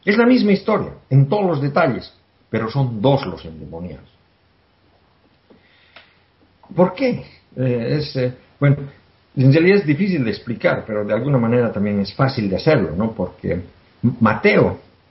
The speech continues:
tiene esa extraña costumbre redaccional de duplicar los personajes de Marcos, ¿no? Tal vez se acuerdan del ciego Bartimeo, que es curado por Jesús. Pues Mateo tiene el relato de la cura de Bartimeo,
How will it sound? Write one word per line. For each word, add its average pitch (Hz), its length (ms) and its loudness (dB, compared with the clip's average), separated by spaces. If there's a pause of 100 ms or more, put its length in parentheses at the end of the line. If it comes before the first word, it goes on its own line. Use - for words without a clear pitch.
tiene 147 200 2
esa 135 160 0
extraña 143 480 -4
costumbre - 760 0
redaccional 92 760 0 (500)
de 104 160 2
duplicar 127 600 2
los 104 180 -2
personajes 95 600 -6
de 90 60 -8
Marcos, 113 500 -2
¿no? 98 140 -8 (1160)
Tal 120 140 2
vez 139 260 0
se 120 80 -2
acuerdan 110 520 2
del 80 420 -12 (120)
ciego 110 420 -2
Bartimeo, 95 840 -2
que 92 100 -6
es 92 120 -10
curado 98 420 -2
por - 180 -10
Jesús. 190 400 0 (580)
Pues 107 160 0
Mateo 113 320 2
tiene 120 220 2
el 101 80 0
relato 107 380 0
de 87 100 -6
la 78 100 -10
cura - 300 -2
de - 80 -4
Bartimeo, 95 600 -4